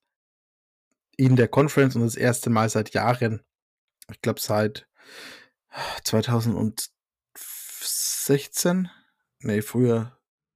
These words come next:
dreizehn, ähm, wieder in den Bowl eingezogen. Ähm,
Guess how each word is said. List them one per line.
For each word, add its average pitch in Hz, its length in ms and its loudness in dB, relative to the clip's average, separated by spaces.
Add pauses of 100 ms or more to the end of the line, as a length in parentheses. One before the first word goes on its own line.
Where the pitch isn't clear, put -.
(300)
dreizehn, 113 500 -2 (540)
ähm, 120 400 8
wieder 143 200 8
in 123 80 6
den 117 80 2
Bowl 156 200 8
eingezogen. 143 720 6 (540)
Ähm, 120 560 4